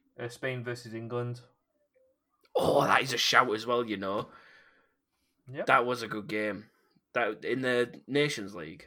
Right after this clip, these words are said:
Speaker 1: Yeah, first Nations League, two thousand eighteen.
Speaker 2: Yeah, that was good, that, wasn't it?
Speaker 1: It was.
Speaker 2: <sighs> Well, my number one, I don't know about you, <laughs> but my number one's Lampard's ghost goal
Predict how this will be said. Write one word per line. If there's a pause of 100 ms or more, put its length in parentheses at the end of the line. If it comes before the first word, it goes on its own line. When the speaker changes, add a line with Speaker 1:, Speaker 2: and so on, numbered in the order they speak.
(320)
Speaker 1:
Yeah,
first (240)
Nations
League,
two
thousand
eighteen. (800)
Speaker 2:
Yeah, (140)
that
was
good,
that,
wasn't
it? (180)
Speaker 1:
It
was. (1500)
Speaker 2:
<sighs> (1500)
Well,
my
number
one, (260)
I
don't
know
about
you, (320)
<laughs>
but
my
number
one's
Lampard's
ghost
goal